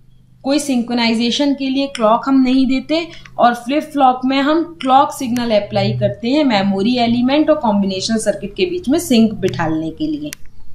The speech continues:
तो यहाँ पे यही लिखा है, "The clocked flip flop particularly act as a memory element of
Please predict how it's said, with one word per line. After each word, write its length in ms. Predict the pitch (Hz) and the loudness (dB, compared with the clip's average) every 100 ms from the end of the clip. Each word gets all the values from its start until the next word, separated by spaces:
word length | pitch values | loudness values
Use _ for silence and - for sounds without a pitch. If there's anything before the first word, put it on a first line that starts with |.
| - - - - - - | -10 -16 -18 -20 -20 -4
तो 60 | 247 | 2
यहाँ 300 | 233 226 254 | 4 4 2
पे 60 | 277 | 0
यही 300 | 226 190 262 | 0 2 0
लिखा 280 | 254 - 262 | 0 -2 -2
है, 220 | 269 311 | 0 -2
"The 140 | 262 - 220 | -4 -6 2
clocked 280 | 233 285 | 4 4
flip 240 | 269 247 226 | 0 -8 -10
flop 240 | - 247 254 214 | -2 0 2 0
particularly 680 | 202 262 269 247 240 262 269 | 0 -4 -4 -2 0 0 2
act 340 | 214 214 226 | 0 0 -4
as 80 | 220 | 0
a 100 | 240 | 0
memory 380 | 190 190 190 233 | 0 -2 -2 0
element 460 | 247 226 233 233 233 | 2 2 0 -2 -4
of 100 | 254 | -6